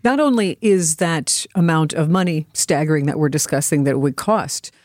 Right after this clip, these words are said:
to have these route extensions, but what would also be the timing on that? How long would it take to construct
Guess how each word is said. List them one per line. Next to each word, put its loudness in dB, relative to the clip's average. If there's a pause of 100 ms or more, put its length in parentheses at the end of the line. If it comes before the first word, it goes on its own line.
(220)
to 2
have -2
these 0
route -2
extensions, -2 (640)
but 2
what 2
would -4
also 0
be -2
the 0
timing 0 (320)
on 2
that? -2
How 2
long 2
would 2
it -2
take 0
to 0
construct -4